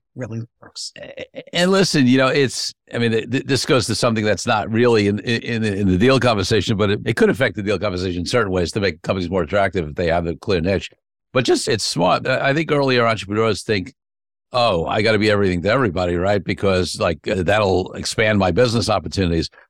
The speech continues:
Speaker 2: But the truth is that if you try to be everything to everybody, the truth is you, you're, you're, you're often nothing to no-, to, to nobody, right? So to, to have a clear value proposition to say, "This is what I do.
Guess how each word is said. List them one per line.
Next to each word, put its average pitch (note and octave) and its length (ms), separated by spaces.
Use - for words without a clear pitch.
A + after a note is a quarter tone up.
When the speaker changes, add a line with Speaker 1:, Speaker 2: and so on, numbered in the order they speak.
Speaker 2:
But B2 140
the A#2 60
truth E3 280
is A#2 220
that A2+ 180
if F2 100
you G#2 60
try C3+ 160
to A2+ 80
be A#2 100
everything G#2 240
to G2 60
everybody, G2+ 340
the F2 60
truth G2 240
is F#2 120
you, F#2+ 200
you're, G2 220
you're, G2 200
you're F#2+ 340
often G2+ 300
nothing F#2+ 300
to F2+ 100
no-, F#2+ 160
to, F#2+ 160
to F2+ 180
nobody, F2 400
right? G#2 300
So A2+ 200
to, A2 200
to G#2 160
have B2+ 260
a A2+ 80
clear C#3+ 320
value A2+ 300
proposition F2+ 640
to E2+ 100
say, F2+ 240
"This A2+ 300
is C#3 120
what D3+ 140
I D3+ 100
do. G#2 440